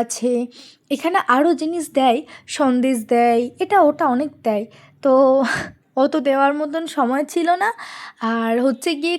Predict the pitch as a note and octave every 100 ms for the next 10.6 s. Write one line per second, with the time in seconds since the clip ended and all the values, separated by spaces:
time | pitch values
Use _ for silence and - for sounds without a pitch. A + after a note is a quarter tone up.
0 | - - G#4 - - B3+ C#4 F#4 G4+ G#4
1 | G4+ G#4+ G#4 D4 D4+ D#4 D#4+ F4+ F#4+ D4
2 | D4 D4+ E4+ D#4 B3 C#4 D4+ D4+ - B3+
3 | C4 D#4 - - A3 G3+ - F#4 - -
4 | - - - - C4+ C4 B3 C#4+ F4 F4
5 | E4 - C4+ C#4 D#4 C#4 A#3 C#4+ C#4+ A#3+
6 | A#3+ D4 C#4+ - D#4 D#4+ D#4+ - - -
7 | A#3 A3 A#3 A#3 A3 C4+ D4+ D#4+ D#4+ E4
8 | - C#4+ E4 D#4+ C4 C4+ D4+ D#4+ A4 -
9 | C#4+ F4 C#4+ B3+ B3+ D#4 F4 F4 - -
10 | A3+ C#4+ D#4 A3+ A3+ G4+